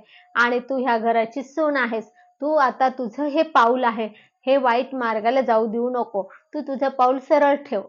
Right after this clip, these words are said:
असं हे आपल्याला पैंजण सारखं दर्शवत असतं. आणि जोडवे पण तेच काम करतं, जोडं सुद्धा आपल्याला सारखं ते सर्व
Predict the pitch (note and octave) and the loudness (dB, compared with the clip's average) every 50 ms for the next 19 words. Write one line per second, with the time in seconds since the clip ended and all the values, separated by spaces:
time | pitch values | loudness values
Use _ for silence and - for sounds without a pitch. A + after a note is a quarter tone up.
0 | - - G#3+ - - A#3+ B3 C#4 B3 A3+ - B3+ A#3 B3 B3 B3+ B3+ A3 G#3 G#3 | -8 -10 -10 -8 -8 -6 -4 -2 -2 -4 -4 -4 -4 -4 -4 -4 -4 -4 -4 -4
1 | A3+ A#3+ B3 B3+ C4 A#3+ A3+ A3+ - C4+ C#4+ - C4+ A#3+ C#4 C4 C4 C#4 C4+ B3+ | -6 -8 -6 -2 -2 -2 -2 -4 -6 -8 -8 -6 -4 -2 -2 -2 -2 -2 -4 -4
2 | C4 A3 A3 - - G3+ G#3 - - - _ _ - A#3 A3+ A#3+ C4 B3 B3 B3 | -4 -6 -8 -8 -10 -10 -10 -12 -20 -20 _ _ -10 -4 0 4 4 4 6 4
3 | C4 C4+ C#4 C#4 D4+ D4 C#4+ C#4+ - F4 F4 - - - C#4+ B3+ B3 A#3 - A#3 | 4 2 2 0 -2 -4 -2 0 0 -2 -2 -2 0 0 0 0 0 -2 -4 -4
4 | G#3+ - A3+ A3 - C4 C4 C4+ C#4+ C#4+ D4+ C4+ B3 C#4 C#4 C#4+ C#4 C4 C4+ C#4 | -4 -4 -4 -2 2 4 6 6 4 2 2 0 2 2 2 2 2 0 0 0
5 | C4 - - C4 B3 B3+ - C#4+ C4 C4+ - C4 C4 - C4+ A#3 B3 | -2 -2 -2 -2 -2 -2 -4 -6 -2 0 0 0 0 0 -2 -2 -2